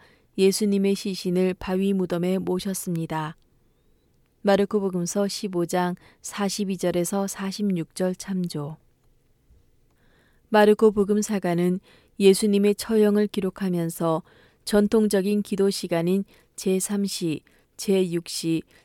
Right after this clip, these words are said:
제 구 시를 언급하였습니다. 가톨릭 교회의 유구한 전통에 따라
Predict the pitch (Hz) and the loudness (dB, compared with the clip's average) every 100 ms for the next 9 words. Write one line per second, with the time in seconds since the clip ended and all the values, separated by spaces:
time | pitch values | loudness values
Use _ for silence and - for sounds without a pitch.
0 | - - 190 190 - 185 - 190 208 - | -12 0 2 2 0 -2 0 4 4 4
1 | 185 185 202 - 196 190 - 170 156 151 | -2 -2 -4 -4 -4 -4 -4 -6 -4 -4
2 | 147 156 _ _ _ _ _ _ _ _ | -6 -10 _ _ _ _ _ _ _ _
3 | _ _ - 202 220 226 233 - 208 190 | _ _ -4 0 2 2 0 2 2 4
4 | 190 196 185 190 196 202 202 202 180 180 | 4 2 0 -2 0 2 0 -2 -4 -4
5 | 196 190 - 160 165 165 | -4 -4 -4 -4 -2 -4